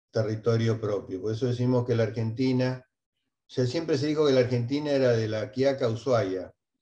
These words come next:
y es algo que no, pareciera que estaba siempre escondido, porque el territorio argentino vendría a ser desde la Quiaca al Polo Sur.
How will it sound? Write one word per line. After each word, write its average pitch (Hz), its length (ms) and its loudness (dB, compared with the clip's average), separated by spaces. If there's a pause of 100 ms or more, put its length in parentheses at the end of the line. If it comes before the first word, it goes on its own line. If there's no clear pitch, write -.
(640)
y 110 420 -4
es 123 140 -4
algo 156 280 2
que 120 340 -4 (160)
no, 113 1120 -2 (280)
pareciera 120 400 0
que 131 40 4
estaba 131 240 4
siempre 135 300 -2
escondido, 123 760 0 (720)
porque 110 200 -6
el 110 140 -4
territorio 120 440 0
argentino 131 520 0
vendría 123 320 2
a 120 40 0
ser 131 200 0
desde 120 140 2
la 110 280 -2
Quiaca 135 340 -2
al 117 120 -2
Polo 110 240 -4
Sur. 101 320 -8